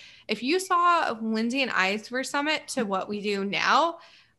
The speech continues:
it's not the same. We've changed so many things. We've changed the style, we've changed the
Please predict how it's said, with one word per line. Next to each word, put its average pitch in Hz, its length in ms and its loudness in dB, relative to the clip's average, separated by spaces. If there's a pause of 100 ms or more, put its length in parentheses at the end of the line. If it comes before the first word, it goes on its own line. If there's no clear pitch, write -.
(300)
it's 392 140 2
not 392 180 4
the 381 60 -4
same. 311 580 0
We've 233 240 -4
changed 262 380 0
so 233 100 2
many 226 200 0
things. 170 340 -10
We've 180 160 -8
changed 208 400 -2
the - 180 -10
style, 277 920 4
we've 214 220 -2
changed 185 440 -8
the - 140 -8